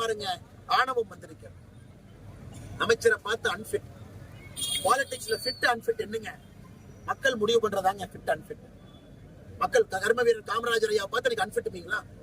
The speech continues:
படிக்கிறவங்க அன்ஃபிட்டா? என்ன உங்களுக்கு இலக்கணம் என்ன?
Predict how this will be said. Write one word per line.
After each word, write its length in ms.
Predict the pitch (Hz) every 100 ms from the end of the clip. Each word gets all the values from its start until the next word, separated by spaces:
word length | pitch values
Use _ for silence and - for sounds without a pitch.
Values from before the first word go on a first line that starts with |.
| -
படிக்கிறவங்க 480 | 220 254 247 208 180
அன்ஃபிட்டா? 320 | - - - - - - - - - - - -
என்ன 140 | - 302 294
உங்களுக்கு 280 | 254 233 226
இலக்கணம் 340 | 302 302 254 208
என்ன? 140 | -